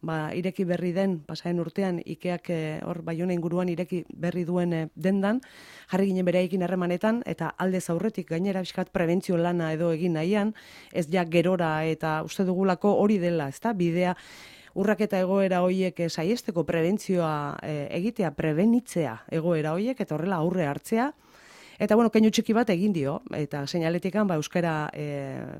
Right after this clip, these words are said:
sartu du, edo txertatu du, edo leku egin dio. Eta baita aisian eta kulturan, berdin, ezta? Askotan euskal marka ere erabiltzen da, ba, amu gisa,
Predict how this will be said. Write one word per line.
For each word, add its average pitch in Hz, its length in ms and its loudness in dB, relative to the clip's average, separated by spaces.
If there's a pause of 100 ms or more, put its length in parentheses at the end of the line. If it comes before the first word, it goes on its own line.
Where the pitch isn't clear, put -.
sartu - 340 -6
du, 254 140 2
edo 170 140 0
txertatu 160 420 -6
du, 262 160 4
edo 160 140 2
leku 165 260 0
egin 143 220 -2
dio. 127 220 -4 (460)
Eta 190 220 2
baita 190 260 4
aisian 208 500 2
eta 143 420 -2
kulturan, 220 720 4 (720)
berdin, 160 360 0
ezta? 202 240 -8 (280)
Askotan 208 340 0
euskal 190 280 2
marka 196 360 2
ere 190 240 2
erabiltzen 180 520 0
da, 226 140 -2 (160)
ba, 156 400 -2
amu 185 460 4
gisa, 240 380 0